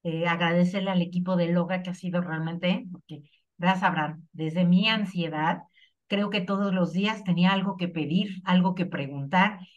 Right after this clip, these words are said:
y siempre con cariño y amabilidad me <laughs> respondieron a todas aquellas dudas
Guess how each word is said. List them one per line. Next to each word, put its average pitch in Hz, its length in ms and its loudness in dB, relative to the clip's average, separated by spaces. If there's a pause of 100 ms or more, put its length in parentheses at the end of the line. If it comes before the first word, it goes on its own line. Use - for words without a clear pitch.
(120)
y 180 140 2
siempre 214 480 -2
con 180 180 2
cariño 175 400 2
y 185 80 2
amabilidad 160 600 0
me 208 100 2
<laughs> - 0 -
respondieron 175 800 -2 (300)
a 220 200 4
todas 214 400 2
aquellas 202 480 0
dudas 220 300 -2